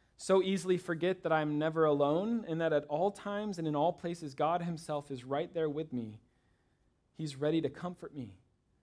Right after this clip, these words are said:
to give me wisdom, to lead me into paths of righteousness. But so often I forget he is often there.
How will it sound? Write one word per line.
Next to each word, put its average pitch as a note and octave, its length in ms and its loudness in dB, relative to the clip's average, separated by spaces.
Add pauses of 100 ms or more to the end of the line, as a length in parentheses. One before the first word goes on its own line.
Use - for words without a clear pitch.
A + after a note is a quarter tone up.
(200)
to - 80 -14
give D#3+ 180 -2
me D#3+ 100 0
wisdom, C#3 640 -6 (680)
to E3 100 -6
lead F3 400 -2
me F3 200 0
into D#3+ 180 -4
paths - 400 -6
of C3+ 140 -10
righteousness. C#3 680 -6
But C#3+ 140 -6
so G#3+ 260 2
often G3+ 400 2
I F3 160 -4
forget E3+ 520 -6
he D#3+ 180 -8
is D3 120 -2
often C3+ 460 -4
there. A2+ 320 -6